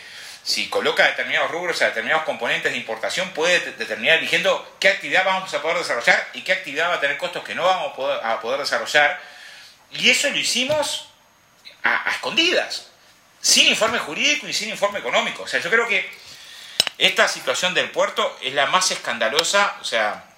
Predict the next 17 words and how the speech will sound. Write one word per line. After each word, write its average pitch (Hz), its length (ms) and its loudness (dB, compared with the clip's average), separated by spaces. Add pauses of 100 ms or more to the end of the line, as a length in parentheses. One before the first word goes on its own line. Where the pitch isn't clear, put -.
a 123 60 4
ver, 151 120 4
si 135 120 -4
el 131 60 0
Banco 214 300 2
Pan 117 160 -2
de 107 60 -2
Azúcar 147 380 -2
fue 135 120 -4
escandaloso 117 600 -2
en 98 120 -8
los 92 160 -12
noventa, 170 680 -2 (140)
esto 120 240 -6
es 147 140 -2
un 165 80 0
escándalo 202 720 0